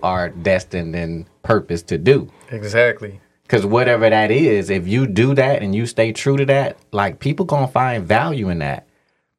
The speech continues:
Speaker 1: Like, people wouldn't, didn't find value in what I was doing fifteen years ago when I started what I was doing.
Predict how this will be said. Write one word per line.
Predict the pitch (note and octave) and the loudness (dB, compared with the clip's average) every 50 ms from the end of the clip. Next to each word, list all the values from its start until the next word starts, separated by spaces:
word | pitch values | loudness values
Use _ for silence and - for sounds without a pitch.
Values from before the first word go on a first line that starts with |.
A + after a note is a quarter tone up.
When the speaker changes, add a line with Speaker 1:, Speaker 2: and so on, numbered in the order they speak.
| _ _ _ | _ _ _
Speaker 1:
Like, | - A#2+ B2 A#2 - | 0 2 2 2 2
people | - G3 G3+ A3+ A#3+ | 0 -2 -2 -2 -4
wouldn't, | A#3+ A#3+ A3+ - D3+ | -4 -4 -4 0 2
didn't | F3+ G3+ G3 F#3 - | 2 2 2 2 2
find | F#3 E3+ F3 E3 D#3+ C3+ | 2 0 2 0 2 4
value | C#3+ C#3+ C#3+ D3 D3 D3 C#3+ | 4 6 6 4 0 0 -2
in | C#3+ C#3+ | 0 2
what | C#3+ C#3 | 2 2
I | C#3 C#3 | 2 2
was | C3+ C3+ C3+ | 0 -2 -2
doing | C3 C3+ C3 C3 B2 B2+ | -2 -2 -2 -2 -2 -2
fifteen | - C3+ C3+ C3+ C#3+ C3+ C3 B2+ | 0 -2 0 0 -2 -2 -2 -2
years | B2 B2 B2 A#2+ | -2 -4 -4 -4
ago | B2 A#2+ B2 B2 | -4 -2 -2 -2
when | B2 A#2+ A#2+ | -2 -4 -4
I | A#2 A#2+ | -4 -4
started | A#2+ - A#2 A#2 A2+ A2 G#2 | -2 0 2 2 2 0 -2
what | A2 A2 | -2 -2
I | A2+ | -4
was | A2 G#2+ G2+ | -4 -4 -4
doing. | G#2+ A#2 A#2+ C3+ E3+ G3 G3+ | -4 -4 -2 -2 -4 -6 -8